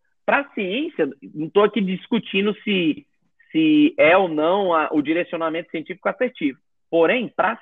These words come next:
ciência, isso deveria ser o mais assertivo. O problema do crossfit e de várias outras modalidades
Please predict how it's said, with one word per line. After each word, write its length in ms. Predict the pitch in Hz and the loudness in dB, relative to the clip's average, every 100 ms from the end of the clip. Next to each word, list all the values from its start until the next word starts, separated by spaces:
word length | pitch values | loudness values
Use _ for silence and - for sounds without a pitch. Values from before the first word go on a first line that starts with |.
| _ | _
ciência, 680 | 208 160 247 330 _ 151 - _ _ - | -4 -2 -2 -4 _ -8 -8 _ _ -6
isso 160 | 233 - | -6 0
deveria 420 | 262 254 269 262 | 2 2 2 2
ser 100 | 262 | 0
o 40 | |
mais 160 | 254 254 | 0 -2
assertivo. 580 | 247 294 - 233 190 139 _ _ | -2 -6 -4 -4 -4 -6 _ _
O 100 | 170 180 | -2 2
problema 440 | 196 175 185 185 | 2 4 4 4
do 160 | 175 - | 2 2
crossfit 460 | 170 156 214 202 | 2 2 -2 -4
e 40 | 220 | 0
de 120 | 403 | 2
várias 280 | 349 311 208 | 4 2 0
outras 220 | 185 160 | -4 -4
modalidades 680 | 160 147 131 123 175 214 | -2 0 0 2 2 2